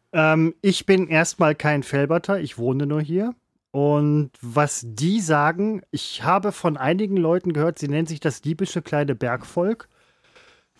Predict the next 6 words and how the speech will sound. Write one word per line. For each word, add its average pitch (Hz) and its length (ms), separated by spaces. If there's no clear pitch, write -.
Ähm, 139 480
halte 147 240
das 139 240
für 131 540
völlig 160 360
überzogen, 139 600